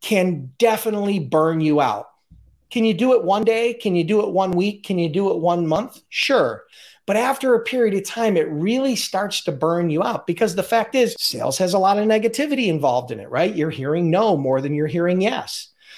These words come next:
So the reality, what I realized is that quality over quantity. I'd rather do fifty quality outreaches per day than two hundred low quality outreaches. Again, that prospecting, if it's not sustainable, will burn you out.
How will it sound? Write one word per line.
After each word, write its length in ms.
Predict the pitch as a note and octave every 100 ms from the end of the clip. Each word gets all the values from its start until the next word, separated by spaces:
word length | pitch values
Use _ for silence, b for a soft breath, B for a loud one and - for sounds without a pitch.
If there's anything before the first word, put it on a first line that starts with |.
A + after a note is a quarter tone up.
| B
So 140 | - G#3+
the 120 | F#3
reality, 480 | F3 G#3+ D4 C4+ F#3+
what 180 | E3 A#3
I 120 | C4
realized 520 | A3 A3+ G3 D#3+ D3+
is 220 | D3 C#3
that 180 | D3 C#3+
quality 960 | - - F#3+ A3+ A#3+ B3+ B3+ C4 B3+ _
over 360 | E3 F3 E3+ E3+
quantity. 960 | E3+ - D#3+ D3+ D3 C#3+ A#2+ A#2+ - -
I'd 220 | - A#3
rather 260 | A#3 A#3 G3+
do 160 | D#3+ D3+
fifty 600 | - - C#4+ D4 - A#3+
quality 680 | - - G#3 G#3+ G#3+ G#3
outreaches 680 | - F3 G3+ F3+ - D3 C3+
per 240 | - F3 D#3
day 480 | D3+ E3 G#3+ B3 - _ _ _ _ -
than 320 | E3+ E3 -
two 240 | - C4
hundred 380 | G#3+ G#3+ F3+ D#3+
low 400 | C3+ C#3+ D#3 E3+
quality 560 | D3+ D3+ C3 B2+ B2+ B2+
outreaches. 720 | A#2 A2+ - A#2+ - - -
Again, 480 | D3+ E3 E3+ B2 A#2+
that 240 | D#3+ D#3+ -
prospecting, 720 | A3 A3 - G3+ D3+ D#3 C#3+
if 220 | F3 F3+
it's 220 | G#3 - A3
not 200 | G#3 G3+
sustainable, 760 | A3+ - A#3 A#3 G3 C#3+ C#3
will 200 | D3 D3
burn 400 | B2+ C#3+ D#3+ E3
you 200 | D3+ C#3
out. 260 | A#2 F#2+